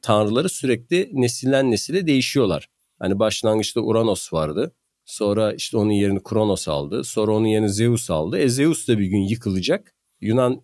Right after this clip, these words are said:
mitinin en güzel yanı budur. Yani diyalektiktir, değişime açıktır. Hani baştan sona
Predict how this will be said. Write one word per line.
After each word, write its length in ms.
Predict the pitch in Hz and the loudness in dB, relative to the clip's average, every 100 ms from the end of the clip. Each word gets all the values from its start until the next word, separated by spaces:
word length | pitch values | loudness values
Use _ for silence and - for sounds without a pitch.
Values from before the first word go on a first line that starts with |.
| - | -4
mitinin 440 | 110 110 - 147 | -2 -2 0 2
en 120 | 151 143 | 2 2
güzel 300 | 117 127 123 | 2 2 2
yanı 200 | 117 120 | 2 2
budur. 200 | 113 87 | 0 -2
Yani 260 | 87 85 85 | -2 -2 0
diyalektiktir, 760 | 101 104 101 - - 90 82 | 2 0 -2 -8 -8 -6 -2
değişime 400 | 95 92 - 95 | 0 0 -2 -2
açıktır. 540 | 92 - - - - - _ | -2 -4 -12 -14 -14 -16 _
Hani 240 | - 82 87 | -8 -6 -6
baştan 500 | 104 92 92 - 104 | -6 -6 -4 -4 -4
sona 460 | 98 - 92 90 | -2 -2 -2 -2